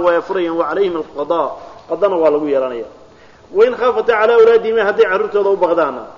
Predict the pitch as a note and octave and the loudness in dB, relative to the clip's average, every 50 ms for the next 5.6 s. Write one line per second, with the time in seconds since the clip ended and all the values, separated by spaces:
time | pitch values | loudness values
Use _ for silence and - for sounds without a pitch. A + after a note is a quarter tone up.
0 | - - - - - - - - - E3 F3+ F3 - - - A3 A3+ A3 G#3 G3 | -20 -20 -20 -20 -20 -20 -20 -14 -6 -4 -4 -4 -4 -4 -2 0 2 4 4 2
1 | - G3+ G3+ G3+ G3 G3 G3 F#3+ F#3 F3+ F3 F3+ G3+ F#3+ F3 E3+ E3+ E3+ E3+ E3+ | 2 0 0 0 2 4 4 4 4 2 0 -2 -4 -2 0 0 -2 0 -2 -2
2 | D#3 D#3+ E3+ F#3 G3+ A3 F3+ F3+ F3+ F3+ F3+ E3+ - - E3+ E3+ D#3+ F3 F#3 G3 | -2 0 -2 -2 -2 -4 -6 -6 -4 -4 -4 -4 -4 -4 -4 -2 0 0 2 2
3 | G3+ G3+ G3+ G3 G3 G#3+ A3 A3+ G3+ F#3+ F3+ - - E3 D3 - - C#3+ C#3 C#3+ | 2 2 2 2 0 0 0 0 0 0 0 -2 -4 -8 -10 -8 -8 -6 -6 -6
4 | C#3+ C3 - - F3 F#3 G3+ G#3+ G3+ G3+ G3+ A3 A3 G3+ F#3 F3 E3+ E3+ F3 E3+ | -6 -8 -8 -8 -6 -4 -4 0 0 0 -2 0 0 0 0 0 0 -2 -2 -4
5 | G3 F3+ E3+ D#3 - - - - C#3 C3 - | -2 -4 -4 -6 -6 -8 -8 -6 -6 -6 -6